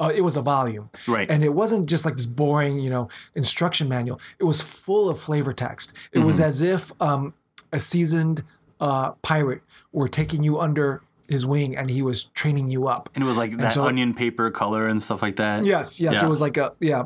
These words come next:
Speaker 1: like, all the, all the old Ultima games used to have the same kind of manual
Speaker 2: So
Speaker 1: treatment.
Speaker 2: when I was playing, I was like, You know what? I'm gonna play without the manual. I wanna see if I can intuit the
Speaker 1: Uh-huh.
Speaker 2: gameplay, 'cause that's a big thing for me. Can you intuit the
Speaker 1: Uh-huh.
Speaker 2: gameplay?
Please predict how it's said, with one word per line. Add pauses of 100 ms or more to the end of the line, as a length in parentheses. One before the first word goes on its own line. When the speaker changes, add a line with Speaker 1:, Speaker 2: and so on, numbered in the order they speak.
(100)
Speaker 1:
like,
all
the,
all
the
old
Ultima
games
used
to
have
the
same
kind
of (260)
manual
Speaker 2:
So
Speaker 1:
treatment.
Speaker 2:
when
I
was
playing,
I
was
like,
You
know
what? (140)
I'm
gonna
play
without
the
manual.
I
wanna
see
if
I
can
intuit (440)
the
Speaker 1:
Uh-huh.
Speaker 2:
gameplay,
'cause
that's
a
big
thing
for
me.
Can
you
intuit
the
Speaker 1:
Uh-huh.
Speaker 2:
gameplay?